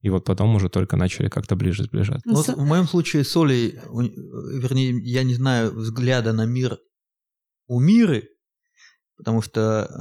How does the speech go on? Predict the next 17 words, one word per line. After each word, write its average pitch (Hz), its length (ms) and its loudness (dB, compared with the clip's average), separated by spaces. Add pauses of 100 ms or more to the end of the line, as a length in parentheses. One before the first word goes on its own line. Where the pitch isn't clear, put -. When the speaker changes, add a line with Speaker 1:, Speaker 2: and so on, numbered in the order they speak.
(140)
Speaker 3:
э, 107 60 -6
сейчас - 400 -6
вот 107 160 -8
Оля 104 160 -2 (160)
только - 160 -8
сейчас - 380 -8
в - 520 -20
декабре 110 360 -6
вышла 104 320 -6
замуж, 151 420 -2 (880)
и 104 100 -12
до 107 120 -2
этого 139 180 -2
было 120 160 -6
еще 120 200 -6
двое 107 200 -4
мужчин. - 400 -8